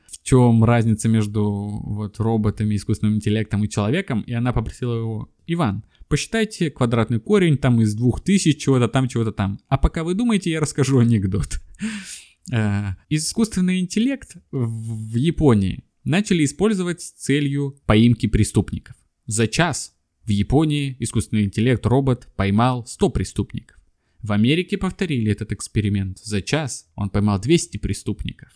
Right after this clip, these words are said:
В России тоже повторили. За час робота украли. И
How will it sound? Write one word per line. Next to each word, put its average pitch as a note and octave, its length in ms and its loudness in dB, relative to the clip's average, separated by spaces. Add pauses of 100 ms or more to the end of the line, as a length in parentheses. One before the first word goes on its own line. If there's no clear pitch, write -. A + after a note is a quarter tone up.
(400)
В G2 80 -12
России G#2 360 -4
тоже E3+ 360 0
повторили. F#2+ 640 -8 (380)
За G#2 180 0
час - 500 -2 (280)
робота A2 420 4
украли. G2 520 -2 (1040)
И C3 400 6